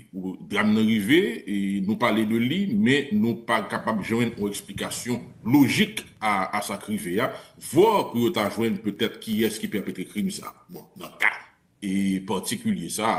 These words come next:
fò n di ke, mwen kwè, otè e krim nan, e li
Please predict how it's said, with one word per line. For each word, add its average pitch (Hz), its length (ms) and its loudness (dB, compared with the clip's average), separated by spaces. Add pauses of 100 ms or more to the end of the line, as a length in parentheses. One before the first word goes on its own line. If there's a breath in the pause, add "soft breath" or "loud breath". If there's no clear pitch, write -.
fò 101 240 -6
n 95 160 0
di 92 160 -10
ke, 156 380 4
mwen 101 160 -2
kwè, 101 160 -2 (100)
otè 120 400 2 (1200 soft breath)
e 110 160 0 (320)
krim 101 320 2
nan, 131 160 2 (160)
e 104 160 -4
li 101 640 -4